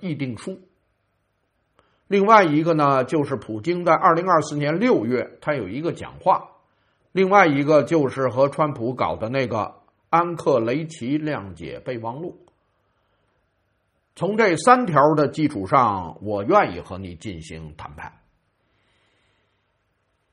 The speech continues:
那他是当真的吗？哎，他的外长拉夫罗夫在同一天的晚些时候也做了一个表述，说我们可以进行谈判，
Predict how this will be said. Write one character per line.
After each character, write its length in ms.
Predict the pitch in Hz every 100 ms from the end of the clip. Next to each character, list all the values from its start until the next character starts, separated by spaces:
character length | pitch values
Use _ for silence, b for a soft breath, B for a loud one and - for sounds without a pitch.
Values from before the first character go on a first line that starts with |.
| _ _ _ _ _ _ _ _ _ _ _
那 140 | - 196
他 160 | 233
是 640 | 262 - 302 196 151 101 - _
当 220 | 156 147
真 200 | 151 165
的 100 | 151
吗？ 300 | 143 135 139
哎， 180 | - 214 - -
他 100 | 202
的 100 | 214
外 200 | 208 156
长 240 | 117 104
拉 160 | 147 202
夫 120 | 202
罗 140 | 196 220
夫 340 | 226 262 - -
在 120 | 175
同 260 | 196 160
一 80 | 214
天 200 | 165 190
的 80 | 180
晚 240 | 110 73
些 200 | 80 185 196
时 180 | - 104
候 180 | 110 -
也 240 | 120 95
做 220 | - 220
了 80 | 175
一 160 | 107 101
个 200 | 110 85 -
表 180 | - 67
述， 220 | 80 101 - _ _ _ _ _ _
说 120 | 170
我 240 | 139 107 95
们 260 | 107 117 -
可 160 | - 165
以 100 | 139
进 140 | 110
行 220 | 85 82 80
谈 180 | - 73
判， 160 | -